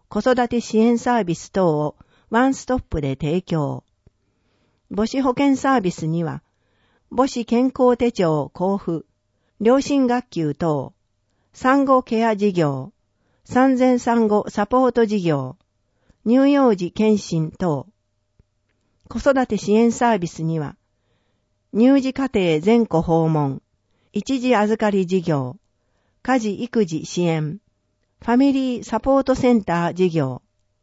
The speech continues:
就労支援、保育所紹介、入所申請等、とあります。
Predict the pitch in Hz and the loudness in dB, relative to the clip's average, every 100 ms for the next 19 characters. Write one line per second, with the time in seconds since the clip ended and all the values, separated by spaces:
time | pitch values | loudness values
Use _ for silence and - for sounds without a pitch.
0 | _ _ - - 269 254 254 240 - 226 | _ _ -10 -2 2 4 4 4 0 0
1 | 160 135 196 _ _ _ _ - 254 269 | 0 -4 -10 _ _ _ _ -2 0 0
2 | - - 247 - 214 208 196 185 180 _ | -2 0 0 2 0 0 -2 -4 -8 _
3 | _ - 233 269 254 247 - 233 220 - | _ 0 2 2 2 0 0 0 0 0
4 | 190 170 160 _ 208 170 131 - _ _ | -2 -4 -8 _ -4 -2 -4 -10 _ _
5 | _ _ _ _ 226 208 170 151 147 151 | _ _ _ _ -8 -6 -6 -4 -6 -8
6 | - | -14